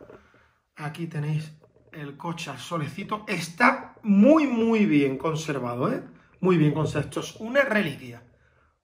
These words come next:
Una reliquia, una de mis joyas de mi colección. Muy, muy, muy difícil de conseguir uno en tarjeta corta en este estado. En tarjeta larga se pueden conseguir, pero tienen hasta muchos más fallos que, que el mío.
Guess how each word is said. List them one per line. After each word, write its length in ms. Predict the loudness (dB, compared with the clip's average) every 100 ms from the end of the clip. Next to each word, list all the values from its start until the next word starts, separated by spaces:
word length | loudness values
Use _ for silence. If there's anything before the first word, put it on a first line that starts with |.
| _
Una 340 | 2 4 6 4 2 -8
reliquia, 580 | 0 4 6 4 2
una 220 | 0 2 2
de 100 | 4
mis 180 | 4
joyas 580 | 2 2 4 4 4 0
de 100 | 0
mi 100 | -4
colección. 560 | -4 -4 -4 -4 -4 -4 -12 -20 -20 -20 -20 _ -20 -20 -20 _ _ _ _
Muy, 480 | 4 10 10 10 6 -4
muy, 680 | 2 6 10 10 8 6 -6
muy 520 | -6 0 4 4 2 -6
difícil 720 | -10 -8 -6 -8 -8 -10 -8
de 100 | -6
conseguir 500 | -6 -8 -8 -4 -4
uno 140 | -4 -6
en 140 | -6
tarjeta 480 | -8 -8 -6 -6 -2
corta 520 | -2 -2 -2 -6 -6
en 220 | -6 -4
este 240 | -4 -6 -12
estado. 300 | -10 -8 -8
En 100 | -6
tarjeta 340 | -6 -4 2
larga 420 | 4 4 2 0 0
se 160 | -2
pueden 260 | 6 6 6
conseguir, 420 | -2 -4 -4 -4
pero 160 | -2 -2
tienen 220 | -2 -2
hasta 220 | -2 2
muchos 320 | 4 4 2
más 180 | 0 0
fallos 300 | 0 0 0
que, 360 | -2 -2 -2 -4 -14 -18 -10
que 80 | -6
el 120 | -6
mío. 240 | -8 -14